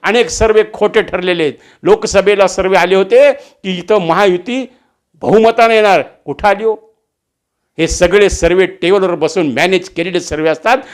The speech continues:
प्रत्येकजण आपापले सर्वे सांगतात, इकडे रोहित पवार वेगळे सर्वे, सर्वे सांगतात, महाविकास आघाडी वेगळे सर्वे सांगते,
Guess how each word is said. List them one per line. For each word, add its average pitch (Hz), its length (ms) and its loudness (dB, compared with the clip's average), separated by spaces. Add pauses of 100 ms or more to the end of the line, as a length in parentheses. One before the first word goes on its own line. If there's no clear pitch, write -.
(160)
प्रत्येकजण 185 460 0
आपापले 185 340 0
सर्वे 175 320 -4
सांगतात, 170 420 -2
इकडे 180 200 -2
रोहित 165 240 -2
पवार 196 300 2
वेगळे 185 240 -2
सर्वे, 180 260 -4 (360)
सर्वे 175 280 -4
सांगतात, 156 340 -4 (300)
महाविकास 180 480 0
आघाडी 170 320 0
वेगळे 202 240 0
सर्वे 180 280 -6
सांगते, 170 500 -10